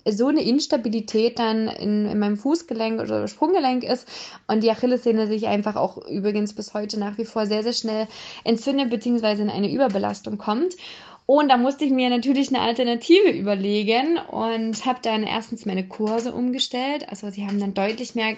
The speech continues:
Übungen im Kraftausdauerbereich gehabt als jetzt, ähm, Aerobic-Übungen, beziehungsweise Aerobic-Choreografies, äh, Choreografies, <laughs> Choreografien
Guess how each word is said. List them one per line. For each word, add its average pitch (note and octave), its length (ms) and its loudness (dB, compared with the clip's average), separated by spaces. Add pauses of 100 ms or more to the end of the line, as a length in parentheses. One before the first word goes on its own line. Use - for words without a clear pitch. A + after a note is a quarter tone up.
(140)
Übungen A#3+ 300 2
im G#3+ 100 -2
Kraftausdauerbereich A#3+ 1160 -4
gehabt A3 340 -6 (380)
als G3+ 360 -2
jetzt, G3 440 -6
ähm, G3 200 -4
Aerobic-Übungen, A#3 1040 -2 (680)
beziehungsweise G#3 440 2
Aerobic-Choreografies, G#3+ 920 0 (640)
äh, G#3 120 6
Choreografies, - 840 -10 (520)
<laughs> G#4+ 380 2
Choreografien A#3+ 1000 4